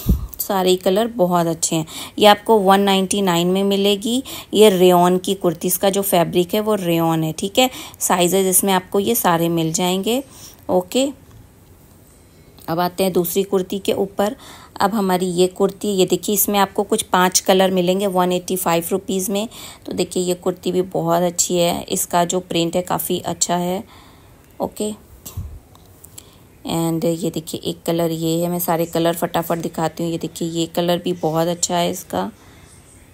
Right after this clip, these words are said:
स्ट्रिप्स बनी हुई हैं, ये ब्लैक शायद है कुछ, और ये देखिए, ये कुछ ऑरेंज रेड है, ये वाली कुर्ती,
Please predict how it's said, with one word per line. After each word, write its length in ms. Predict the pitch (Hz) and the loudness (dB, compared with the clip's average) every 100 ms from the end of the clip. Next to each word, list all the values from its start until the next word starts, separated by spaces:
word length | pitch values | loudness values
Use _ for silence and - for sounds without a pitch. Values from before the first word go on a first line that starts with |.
| - | -8
स्ट्रिप्स 460 | - 196 190 - 247 | 0 0 0 -2 0
बनी 240 | 180 175 | 2 2
हुई 180 | 175 170 | 0 -2
हैं, 100 | 170 | -2
ये 120 | 170 | -4
ब्लैक 460 | 220 165 160 160 - - - | -2 -2 0 -2 -8 -18 -6
शायद 380 | - 170 165 165 | -4 -2 -4 -4
है 300 | 165 170 180 - - | -4 -4 -8 -12 -10
कुछ, 360 | 170 - - - - - - - - - - | -4 -2 -2 -8 -20 -20 -20 -20 -20 -20 -14
और 360 | - - - - - | -10 -8 -10 -10 -8
ये 120 | - | -8
देखिए, 360 | - - - | -8 -10 -8
ये 80 | - | -8
कुछ 440 | - 202 - - - - | -8 -6 -2 -2 -2 -2
ऑरेंज 480 | 170 170 170 170 175 | -2 0 -2 -2 -2
रेड 340 | 165 165 165 | 0 0 0
है, 420 | 185 175 175 - - - - - - - - - - - - - - - - - - - - | 0 -2 -2 -8 -20 -20 -20 -20 -20 -20 -20 -20 -20 -20 -20 -20 -20 -20 -20 -20 -20 -20 -6
ये 120 | 180 | -2
वाली 240 | 175 175 180 | 0 0 -2
कुर्ती, 520 | 185 180 - 190 | -4 -8 -6 -6